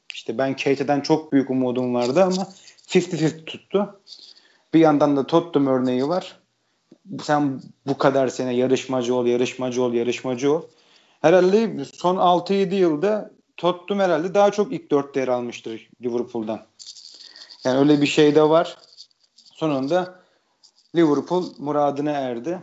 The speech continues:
Ben sana şunu sormak istiyorum. Herkesten farklı şey olarak.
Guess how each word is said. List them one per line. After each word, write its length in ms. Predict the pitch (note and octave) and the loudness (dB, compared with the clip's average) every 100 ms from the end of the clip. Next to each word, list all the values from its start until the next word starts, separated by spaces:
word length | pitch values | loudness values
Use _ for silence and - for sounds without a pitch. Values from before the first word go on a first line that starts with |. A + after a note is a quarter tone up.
| - _ - _ _ _ - | -16 _ -20 _ _ _ -2
Ben 140 | F#3 | 0
sana 220 | E3 F3 | 0 0
şunu 220 | E3+ D#3+ | 0 -2
sormak 380 | D3+ C#3 B2+ A#2 | -2 -2 -4 -8
istiyorum. 460 | - - A#2 G#2 F2+ _ _ _ _ _ _ _ - | -14 -8 -6 -6 -10 _ _ _ _ _ _ _ -16
Herkesten 640 | - D3 C#3 D3 B2+ C#3+ C#3 | 0 0 4 2 2 0 -2
farklı 400 | - C3 B2+ B2 | 0 -2 -2 -8
şey 160 | B2 | -6
olarak. 400 | A2+ G#2 G2 - | -4 -6 -10 -14